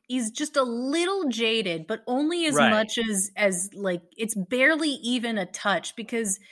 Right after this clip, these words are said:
Speaker 1: you know, we just got done talking about last week how well Brendan Fraser plays Innocent. In this movie, he's a little bit more knowledgeable. Uh,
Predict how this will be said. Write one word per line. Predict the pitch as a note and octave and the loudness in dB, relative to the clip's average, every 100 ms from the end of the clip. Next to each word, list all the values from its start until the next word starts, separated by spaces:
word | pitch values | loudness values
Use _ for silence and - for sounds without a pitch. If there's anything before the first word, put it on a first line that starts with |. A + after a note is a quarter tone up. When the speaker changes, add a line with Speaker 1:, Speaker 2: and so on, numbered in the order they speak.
| - - | -20 -4
Speaker 1:
you | B3+ | 0
know, | C4 | 0
we | C4 | 0
just | D4 C#4+ | 0 -2
got | C4 A#3 G#3 | 0 -2 0
done | A3+ A3 G#3 F#3+ | -2 0 -2 -4
talking | G#3 G#3 G#3 G#3+ G3+ F#3+ F#3+ | 2 2 2 -2 -2 -2 -2
about | F#3 F#3 F3+ F3+ F3 - | -2 2 4 4 2 0
last | G#3 B3+ C4 - | 2 2 0 -2
week | A3 G3+ G3 | -2 -2 -2
how | - F#3+ F#3 F#3 F3+ F3+ | 0 2 2 0 -2 -4
well | F3 F#3+ G3+ G3+ F#3+ F3 - | 0 4 8 6 4 -2 0
Brendan | G3 G3 F#3+ | 0 2 -2
Fraser | F#3 G3 G3 G3 F#3 F3 | -2 0 0 0 -2 -4
plays | - G3 F3+ F3 F3 F3 - | -4 -2 0 0 -2 -4 -4
Innocent. | C#4 E4+ C4 - F3 E3+ F3+ - - - | -4 -2 -2 -2 -2 -4 -6 -14 -16 -4
In | A#3+ | -2
this | A#3 F#4+ - | 0 -2 0
movie, | C4+ B3+ B3 A#3 A#3 A3 - - | 2 2 0 0 -2 -4 -12 -6
he's | G3+ | -2
a | F#3 | -2
little | F#3 G3+ B3+ | -2 0 0
bit | D#4 E4 | 0 0
more | C#4 C4+ C4+ | 2 2 2
knowledgeable. | B3+ G3+ F3+ F3+ F#3 G3 F3+ F#3 F3+ F#3 - - - - | 4 4 4 4 0 -2 -2 0 2 0 -6 -20 -20 -4
Uh, | G3 F#3+ F#3 F3+ F3 | 0 0 0 0 -2